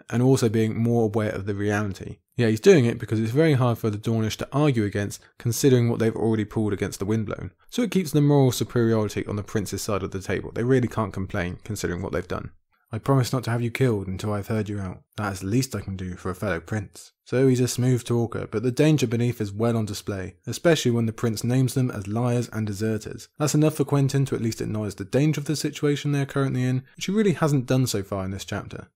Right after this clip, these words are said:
To be honest, we've had hardly any introspection or true thought from him this whole time. It's like he's kind of skating through his own P O V and not really quite there,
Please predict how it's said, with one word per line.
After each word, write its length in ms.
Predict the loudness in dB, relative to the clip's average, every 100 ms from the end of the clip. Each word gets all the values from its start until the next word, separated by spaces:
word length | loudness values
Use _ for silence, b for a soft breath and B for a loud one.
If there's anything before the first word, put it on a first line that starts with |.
| _
To 80 | 4
be 120 | 6
honest, 240 | 6 4
we've 160 | 0 0
had 200 | 0 2
hardly 500 | 2 2 0 -2 -4 0
any 200 | 2 4
introspection 640 | 2 -2 -4 -6 -6 -8
or 120 | -8
true 240 | -4 0 0
thought 280 | 2 0 0
from 160 | -4
him 280 | -4 -4 -6
this 160 | -8 -4
whole 220 | -2 0
time. 380 | 0 -2 -2 -8 b b b -8
It's 140 | 0
like 120 | 0
he's 140 | 0 -6 -8 -2
kind 180 | 0
of 80 | 0
skating 500 | -2 0 0 0 -2
through 220 | 0 2
his 140 | 2 2
own 160 | 0
P 180 | 2 0
O 60 | 2
V 180 | 2 0
and 140 | 0
not 160 | -4 -2
really 220 | -2 -2
quite 300 | -4 -4 -2
there, 300 | -4 -4